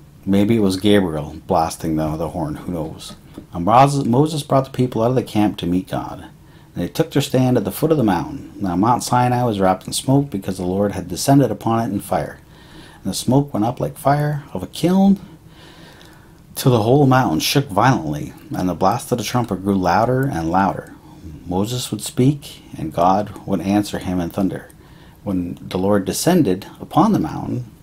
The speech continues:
the Lord summoned Moses to the top of the mountain, and Moses went up. Now, I just want to comment here on that. That's pretty dramatic stuff that's happening here. And it would be a pretty scary place to be.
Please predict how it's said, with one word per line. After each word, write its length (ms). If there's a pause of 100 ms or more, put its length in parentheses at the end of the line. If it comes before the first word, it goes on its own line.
(120)
the 100
Lord 260
summoned 360
Moses 560 (120)
to 120
the 100
top 260
of 60
the 60
mountain, 480
and 160
Moses 380
went 140
up. 100 (1300)
Now, 360
I 80
just 200
want 140
to 160 (220)
comment 600
here 240
on 180
that. 220
That's 220
pretty 280
dramatic 480
stuff 300
that's 160
happening 500
here. 280 (1400)
And 320
it 40
would 140
be 120
a 40
pretty 240
scary 320
place 340
to 80
be. 320